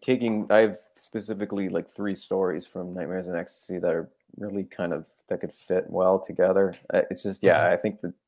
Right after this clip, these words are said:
Speaker 1: the thing is, like, finding the frame for them.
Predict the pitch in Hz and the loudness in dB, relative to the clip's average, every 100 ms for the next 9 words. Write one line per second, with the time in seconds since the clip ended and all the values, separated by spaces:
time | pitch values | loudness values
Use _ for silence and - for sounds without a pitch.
0 | _ - - 92 90 87 78 76 87 87 | _ -6 -4 -4 -2 0 0 -2 -4 -4
1 | 87 82 - 90 85 85 90 - _ _ | -4 -6 -6 -8 -4 -4 -6 -12 _ _
2 | _ _ _ _ _ _ 95 87 95 | _ _ _ _ _ _ -2 -2 -4